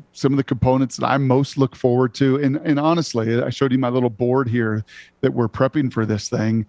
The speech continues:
I mean, so many of these players have just grinded, and just not quit. I mean, multiple players that have been to two or three colleges, a junior college, and then they're in, you know,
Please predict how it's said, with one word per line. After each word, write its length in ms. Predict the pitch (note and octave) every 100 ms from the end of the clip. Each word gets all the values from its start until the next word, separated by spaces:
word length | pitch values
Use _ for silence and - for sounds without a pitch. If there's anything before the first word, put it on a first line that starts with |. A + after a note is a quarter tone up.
| - - -
I 40 |
mean, 140 | D3 C3+
so 260 | - F#3+
many 460 | G3+ D#3+ D3 D#3 D3
of 160 | B2 A2
these 220 | B2 A2+
players 680 | - B2 B2 A2 G2 G2+ -
have 320 | - A#2 G#2
just 560 | - C3+ B2 - - -
grinded, 800 | - A2+ G#2+ A2 G#2+ G2+ - A2+ - - _ -
and 140 | B2+ B2+
just 280 | C#3 A#2+ -
not 480 | A#2+ B2+ C#3 D#3
quit. 380 | - - B2+ C3 -
I 40 |
mean, 240 | C3 B2+ C3
multiple 440 | E3+ G3+ C3+ B2+
players 500 | - C3+ C#3 A#2 G#2
that 100 | A#2+
have 140 | A#2
been 240 | B2+ B2 A#2+
to 280 | A2+ G#2+ G2 - - _
two 160 | - D3
or 100 | D3+
three 280 | C#3+ D3 C3
colleges, 680 | - A2+ C3+ C3 C3 B2
a 40 | A#2+
junior 400 | G2 C3 C#3 C3
college, 540 | - A2 G#2 C3+ C3
and 100 | A#2+
then 140 | B2+ C3+
they're 380 | C3+ B2+ B2 - - - _ -
in, 360 | B2+ A#2+ B2+ -
you 100 |
know, 100 | B2+